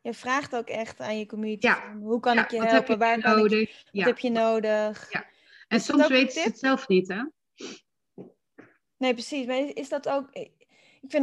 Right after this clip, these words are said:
Speaker 1: dat ook wel een goede tip voor mensen die starten. Eh, ook met community building is, als je eenmaal... Hè, je begint met één fan, één klant, één...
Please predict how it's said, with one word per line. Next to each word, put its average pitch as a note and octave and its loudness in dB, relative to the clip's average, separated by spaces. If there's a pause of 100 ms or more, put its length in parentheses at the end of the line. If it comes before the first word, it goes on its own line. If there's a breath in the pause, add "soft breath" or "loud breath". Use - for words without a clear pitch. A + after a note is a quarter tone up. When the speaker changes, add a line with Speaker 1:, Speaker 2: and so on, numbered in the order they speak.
Speaker 1:
dat C4 -2
ook B3 -2
wel C4 0
een C4 -4
goede B3+ -8
tip C#4 -8
voor B3 -6
mensen A#3+ -6
die A3+ -12
starten. C#4 -6 (680)
Eh, A3+ -8
ook A3+ -6
met A#3 -8
community B3+ -4
building A3 -2
is, A3 -12
als A#3+ -2
je C4 -6
eenmaal... A#3+ 0
Hè, B3 2
je B3 2
begint A#3+ -2
met A#3 -2
één A#3 2
fan, A3 2
één A3+ -4
klant, G#3+ 0
één... B3+ -2